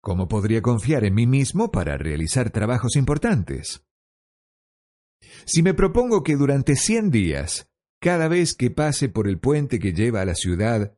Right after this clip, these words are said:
cogeré una piedra y la tiraré al río, lo haré.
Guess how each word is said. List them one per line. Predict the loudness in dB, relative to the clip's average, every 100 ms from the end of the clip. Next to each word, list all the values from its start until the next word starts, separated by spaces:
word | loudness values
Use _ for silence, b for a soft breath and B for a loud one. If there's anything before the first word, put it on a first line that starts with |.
| _
cogeré | -2 0 0 2
una | 2 2
piedra | 0 0 0 -2 -8 -10
y | -6 -6
la | -4
tiraré | -4 -2 0 0
al | 0 0
río, | 2 4 2 0 _ _ -10
lo | -4 -2 -2
haré. | -2 -2 -2